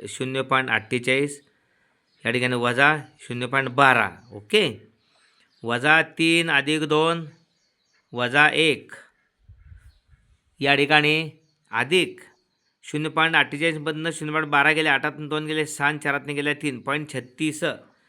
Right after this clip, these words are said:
वजा एक अधिक शून्य पॉइंट छत्तीस, म्हणजेच या ठिकाणी एक बार पॉइंट छत्तीस. ओके. या वजाबाक्या अत्यंत महत्त्वाच्या आहेत,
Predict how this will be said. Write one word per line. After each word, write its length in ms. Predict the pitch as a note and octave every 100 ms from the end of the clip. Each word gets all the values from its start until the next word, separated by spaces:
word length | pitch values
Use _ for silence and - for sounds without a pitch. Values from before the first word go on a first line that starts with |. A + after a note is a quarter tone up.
| _ _ _
वजा 300 | A#2+ B2+ D3
एक 400 | - D#3+ F3+ F#3 - -
अधिक 420 | A2 B2 E3+ F#3
शून्य 220 | D#3+ D3+
पॉइंट 340 | C#3+ C#3+ C#3 C3
छत्तीस, 640 | B2+ - C#3+ C3+ C3 - _ _ _ _ _ _ _ _ -
म्हणजेच 580 | A#2 A#2 A#2 E3+ F3
या 60 | C3+
ठिकाणी 560 | B2+ B2 B2 A#2+ B2 A#2 _ _ - _ _ _ - - - - _
एक 340 | B2+ B2+ C#3 -
बार 360 | A#2 A#2 B2+ D3 - _
पॉइंट 360 | A#2 A2+ C#3 C#3+ -
छत्तीस. 460 | A2+ G#2+ - F#2+ G2
ओके. 360 | G2 A3+ C4 G3+ - _ - _ _ _ _ _ _ - _ _ _ _ _ - _ -
या 220 | C3+ C#3
वजाबाक्या 640 | C#3 B2+ C#3 C#3 C3 C3+ B2+ - -
अत्यंत 720 | B2 - - E3 E3+ E3 A#2
महत्त्वाच्या 580 | A#2+ A#2 A#2 B2+ B2+ A#2
आहेत, 220 | B2